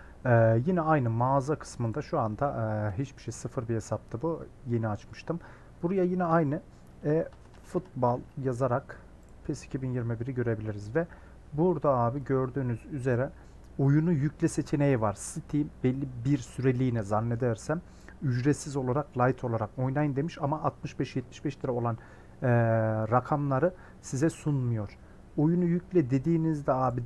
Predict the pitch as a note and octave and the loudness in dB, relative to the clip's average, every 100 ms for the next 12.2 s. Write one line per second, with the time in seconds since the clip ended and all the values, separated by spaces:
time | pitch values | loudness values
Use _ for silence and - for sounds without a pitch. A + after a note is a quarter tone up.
0 | F3 D#3+ E3 - - - - - - A#2+ | 4 4 4 -2 -20 -20 -20 -12 0 4
1 | A2+ A2+ A2+ - - - D3 C#3+ C3+ A#2+ | 6 4 2 -2 0 4 6 6 2 2
2 | C#3 B2+ B2 A2+ C3 B2+ C#3 A#2 B2 C#3+ | 0 0 0 2 2 2 -2 -4 -4 -6
3 | - C3 B2 B2 - A#2 C3 B2+ - - | -2 0 0 -6 -2 -2 0 -2 -4 -8
4 | C3 B2 C3 B2 B2 B2 B2 C#3 B2+ A2+ | -8 -6 -6 -4 -4 -4 -4 -4 -2 0
5 | A2+ - - C3 A#2+ - A2 A2+ - - | 0 -2 -6 -6 -4 -4 -4 -4 -4 -4
6 | A#2 - B2 A2+ A2 A#2+ C3 A#2+ B2+ A2+ | -4 0 0 0 -2 -2 -2 -4 -4 -6
7 | B2 B2 - C#3+ D#3 D3+ - E3 - - | -6 -8 -6 -6 -6 -8 -10 -12 -8 -6
8 | C3+ A#2+ A#2+ A2+ G#2+ A2 - - - B2+ | -6 -6 -6 -6 -8 -10 -14 -20 -10 -6
9 | B2+ B2 A#2+ D#3+ - D#3+ - - A#2 B2 | -4 -6 -6 -8 -4 -4 -4 -4 -4 -4
10 | D3+ A#2 A2 - B2 - A2 - - - | -2 0 0 -2 -4 -2 -6 -6 -16 -20
11 | - - A#2 E3 G3 F3+ F#3+ - - - | -20 -4 8 8 8 4 2 0 -14 -4
12 | G3 | -4